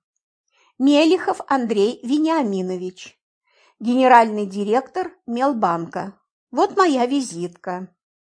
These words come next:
С этими словами он вытянул вперёд руку, подавая мне прямоугольник картона. Я взяла визитку в руки,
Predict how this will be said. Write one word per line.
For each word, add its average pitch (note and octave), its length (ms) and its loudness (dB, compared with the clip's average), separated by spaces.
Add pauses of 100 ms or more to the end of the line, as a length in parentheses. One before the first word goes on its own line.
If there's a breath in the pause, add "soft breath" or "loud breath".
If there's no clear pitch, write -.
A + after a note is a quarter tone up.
(400)
С - 140 -6
этими B3+ 300 4
словами A3 580 4
он A3+ 180 0
вытянул G#3 480 -4
вперёд F3 420 -6
руку, F4+ 480 0 (220)
подавая G#3 520 0
мне A3+ 260 -4
прямоугольник G#3 880 -4
картона. D#3+ 640 -8 (1080 soft breath)
Я F4+ 160 6
взяла A3+ 340 4
визитку G#3 560 -8
в D#4 80 -4
руки, F3 400 -10